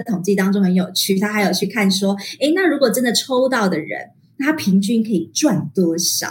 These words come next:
那个报酬率有多少？哈，这个数字就可爱了。他说，如果你真的有抽到的话，平均的报酬率是大于百分之二十。然后他说，如果呢，你真的赔钱了，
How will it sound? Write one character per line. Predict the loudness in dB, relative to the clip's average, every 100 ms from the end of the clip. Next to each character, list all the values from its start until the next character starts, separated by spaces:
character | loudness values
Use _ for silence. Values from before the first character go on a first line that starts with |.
| -10 -6
那 | -2
个 |
报 | 0 0
酬 | 0 0
率 | 0
有 | 0
多 | -4 -6
少？ | -4 -4
哈， | -4 -8 -2
这 | 0
个 |
数 | 2 2
字 | 2 0
就 | 0
可 | -2 -2
爱 | -2 -2
了。 | 0
他 | -2
说， | 0 0 -2 0
如 | 2
果 | 4
你 | 4 4
真 | 4
的 | 4
有 | 4
抽 | 4 4
到 | 2
的 | 2
话， | 0 -2
平 | -2 2 2
均 | 4 2
的 | 0
报 | 0 -2
酬 | 0 0 0
率 | 0
是 | -2
大 | -6 -6 -4 0 2
于 | 2 2
百 | 0 -4 -6 -2
分 | -2
之 | 0 -2
二 | 0 -2
十。 | 0 0 0 -2 -8 -12 -2
然 | 2
后 | 2
他 |
说， | 2 2 2 0 -4 -6
如 | 2 4
果 | 4
呢， | 4 2 2 2
你 | 2 2 2
真 | 2 2
的 |
赔 | 4 4
钱 | 4 2 -2
了， | -4 -8